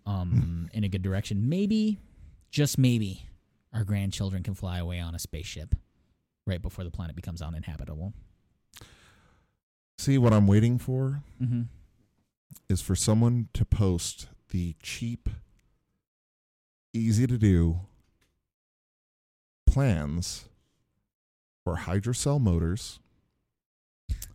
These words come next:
Speaker 2: solar panels,
Speaker 1: Mm-hmm.
Speaker 2: anything that is sustainable and nearly free,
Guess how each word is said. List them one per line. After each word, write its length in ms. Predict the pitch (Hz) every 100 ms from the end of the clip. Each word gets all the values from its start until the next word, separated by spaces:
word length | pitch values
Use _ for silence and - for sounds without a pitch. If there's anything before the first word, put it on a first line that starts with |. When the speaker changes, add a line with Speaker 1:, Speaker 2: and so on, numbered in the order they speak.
| - - _ _ _
Speaker 2:
solar 480 | - - 120 110 113
panels, 580 | - 85 80 85 107 -
Speaker 1:
Mm-hmm. 300 | 147 127 139 151 - _ _ _ _ _ _ _ _ _ _ _ _
Speaker 2:
anything 420 | 120 143 151 151
that 140 | 131 110
is 360 | 98 87 - - _ _ _ _
sustainable 760 | - 113 - - 113 110 120 110
and 140 | 90
nearly 300 | 95 107 101
free, 440 | 87 95 98 117